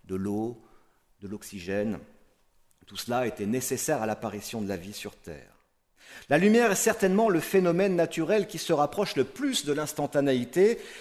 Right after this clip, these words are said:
La vitesse à laquelle elle se propage, presque trois cent mille kilomètres secondes dans le vide, correspond à la vitesse maximale à laquelle la matière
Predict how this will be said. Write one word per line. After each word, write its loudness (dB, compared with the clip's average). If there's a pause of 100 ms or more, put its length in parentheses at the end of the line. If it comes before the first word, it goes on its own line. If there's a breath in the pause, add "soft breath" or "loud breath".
(160 loud breath)
La 0
vitesse 4
à 0
laquelle 2
elle 6
se -6
propage, 0
presque -6
trois 0
cent 0
mille 0
kilomètres -2
secondes -2
dans 4
le 4
vide, -10
correspond -2
à -2
la 0
vitesse -10
maximale -4
à 4
laquelle -2 (300 loud breath)
la 4
matière 0